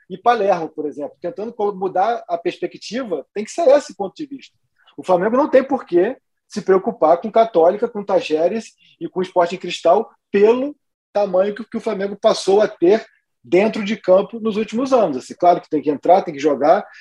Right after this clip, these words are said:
tem que respeitar, tem que evitar um grande vexame, mas a mesma torcida que há dez anos achava que seria campeã da Libertadores, é, com Wellington, Samiro, Wallace, Chicão, Cáceres, Amaral, Carlos Eduardo, ela não pode agora chegar e temer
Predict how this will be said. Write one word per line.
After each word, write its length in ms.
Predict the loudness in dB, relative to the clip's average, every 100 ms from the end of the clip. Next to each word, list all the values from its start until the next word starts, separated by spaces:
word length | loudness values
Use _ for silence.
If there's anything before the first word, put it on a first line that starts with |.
| -8
tem 100 | -2
que 100 | 0
respeitar, 560 | 2 2 2 4 4
tem 140 | 2 -2
que 100 | -2
evitar 380 | -2 -4 0 0
um 120 | 2
grande 200 | -2 -2
vexame, 500 | -4 -4 -4 -4 -8 _ -6 0
mas 140 | 0
a 60 | 2
mesma 260 | 2 2
torcida 420 | 2 0 0 -4
que 100 | 0
há 80 | -2
dez 340 | 2 0 0 -2
anos 400 | -4 -6 -14 _ _ _
achava 440 | 0 2 0 0
que 80 | -4
seria 280 | -4 -4 -4
campeã 360 | -8 -8 -6 -4
da 80 |
Libertadores, 840 | -4 -4 -4 -4 -2 -2 -2 -8 -20 _ _ -12
é, 320 | -6 -6 -6 -6
com 160 | -4 2
Wellington, 580 | 4 4 2 -4 -8 -6
Samiro, 600 | -4 -2 -4 -4 0 2
Wallace, 480 | 2 2 0 -10 -14
Chicão, 600 | -12 -8 -4 -4 -4 -4
Cáceres, 480 | 0 0 -2 -6 -6
Amaral, 600 | -4 -2 2 2 2 -2 -10 -20 _
Carlos 260 | -2 -2 -2
Eduardo, 640 | -4 0 2 2 -2 -12 _ _ -2
ela 180 | -2
não 120 | -2 -4
pode 260 | -4 -2
agora 220 | -4 -6
chegar 340 | -6 -8 -6 -6
e 60 |
temer 500 | -8 -12 -8 -6 -8